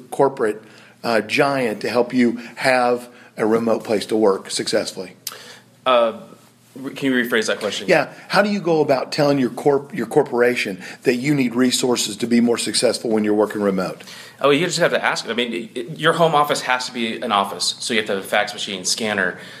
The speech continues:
Speaker 2: uh, obviously internet access. You have to have all those tools that you're gonna have in a regular office. So, you know, if you, if you're not provided those,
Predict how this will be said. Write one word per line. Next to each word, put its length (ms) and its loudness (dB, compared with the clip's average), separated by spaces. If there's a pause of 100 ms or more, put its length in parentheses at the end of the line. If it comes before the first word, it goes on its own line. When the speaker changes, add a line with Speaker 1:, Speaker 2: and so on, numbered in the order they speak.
(120)
Speaker 2:
uh, 240 -2
obviously 340 0
internet 320 2
access. 500 -2
You 60 -4
have 120 -4
to 100 -2
have 160 2
all 160 2
those 200 0
tools 360 -2
that 100 -6
you're 80 -4
gonna 140 0
have 260 0
in 60 -4
a 80 -4
regular 340 0
office. 460 0 (380)
So, 540 2
you 100 -6
know, 100 0
if 180 -4
you, 100 -2
if 140 -8
you're 80 0
not 220 2
provided 420 2
those, 420 -2